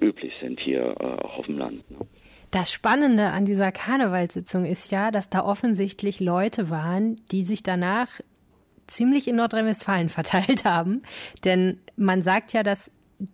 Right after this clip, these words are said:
Speaker 2: die allermeisten oder sehr, sehr viele der Infektionsfälle auch in anderen Städten, die weit weg vom Kreis Heinsberg liegen, zum Beispiel auch dann in Düsseldorf, ähm, was zu tun haben mit dieser Karnevalssitzung. Also beispielsweise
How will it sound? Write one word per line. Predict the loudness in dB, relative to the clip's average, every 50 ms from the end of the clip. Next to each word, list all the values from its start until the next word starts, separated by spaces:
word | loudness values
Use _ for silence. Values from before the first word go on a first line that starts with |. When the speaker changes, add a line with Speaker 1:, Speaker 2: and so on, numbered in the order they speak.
| _ _ _ -2
Speaker 2:
die | -2 0 0
allermeisten | 2 2 2 4 4 4 4 2 2 0 0 -4 -4 -2 0 0
oder | 2 2 2 4
sehr, | 4 4 4 6
sehr | 6 4 2
viele | 2 0 2 4 6 6 4 4 4
der | 2 2 2
Infektionsfälle | 2 0 0 0 -2 -2 -2 -2 -2 -2 0 0 0 0 2 2 2
auch | 0 0 2
in | 0 2
anderen | 2 4 4 4 4
Städten, | 2 0 0 0 0 2 2 0
die | 0 2
weit | 0 0 0 0
weg | -2 -4 -4 -2
vom | -4 -4 -2
Kreis | -2 -2 -4 -2 -2
Heinsberg | -2 -2 -2 -2 -2 -2 -4 -4 -2
liegen, | -2 0 0 0
zum | 0 0 -2
Beispiel | -2 -2 -2 -4 -6 -4 -2
auch | -2 -2 -4 -4
dann | -4 -2 0
in | 0 0
Düsseldorf, | 0 -2 -4 -4 -2 -2 0 -2 -2 -4 -6 -10 -16 -18 -16 -14 -14 -16 -16 -18 -2 2
ähm, | 2 4 4 4 4 4
was | 2 2 0 -2 -2
zu | -4 -4 -2
tun | 2 4 6 6 6 6
haben | 4 2 0 0
mit | -2 -2
dieser | -2 -2 0 0 -2
Karnevalssitzung. | -2 -4 -4 -2 -2 -2 0 -2 -2 -2 -2 -2 -4 -4 -2 -4 -2 -2 0
Also | -2 -2 -2 -2 -2 -2
beispielsweise | 0 0 0 -2 -2 -6 -10 -10 -6 -4 -2 0 0 0 0 -2